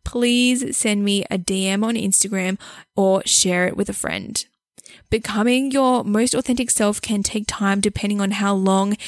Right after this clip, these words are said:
and how deeply you have been suppressing this, so please have compassion and patience with yourself.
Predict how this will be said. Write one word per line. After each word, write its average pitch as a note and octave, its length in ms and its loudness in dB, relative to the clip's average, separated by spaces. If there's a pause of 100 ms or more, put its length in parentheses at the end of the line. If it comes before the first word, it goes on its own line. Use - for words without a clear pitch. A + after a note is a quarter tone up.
(120)
and G#3+ 140 -4
how G3+ 200 -2 (120)
deeply F#3+ 420 0
you G3 200 0
have G3 200 -4
been F#3+ 280 0
suppressing F#3+ 680 0
this, C#4+ 340 2 (280)
so - 240 0
please A3+ 600 -2
have - 260 -6
compassion G3 580 -4
and F#3+ 160 -4
patience - 420 -4
with - 100 -16
yourself. - 600 -4